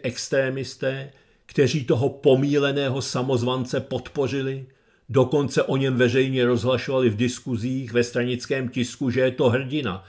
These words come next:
Dokonce i někteří naprosto sobečtí rodiče odmítali děti testovat a tak mu dodávali munici.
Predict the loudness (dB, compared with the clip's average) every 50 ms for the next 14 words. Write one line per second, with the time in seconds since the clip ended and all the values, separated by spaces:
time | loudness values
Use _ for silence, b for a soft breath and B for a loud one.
0 | B B B B B B B 4 4 6 6 4 2 2 2 0 -2 0 0 -2
1 | 0 2 2 2 0 0 2 2 2 2 2 0 -2 0 0 0 -2 0 0 0
2 | 0 0 -2 -2 -2 -2 -2 0 -2 -2 0 -2 -4 -6 -8 -8 -4 -2 -2 0
3 | 0 -2 -2 -4 -4 -4 -4 -4 -2 -2 -2 -2 -2 -2 -4 -4 -4 -4 -2 -2
4 | -2 -2 -2 -2 -2 -4 -6 -4 -2 -2 -4 -4 -6 -4 -2 -2 0 0 -2 -4
5 | -6 b b b b b b -6 -4 -4 -4 -4 -4 -2 0 0 2 2 0 0
6 | 0 -2 -2 -2 -2 -2 -2 -2 -2 -4 -4 -6 -6 -8 -8 -10 -12 -12 -14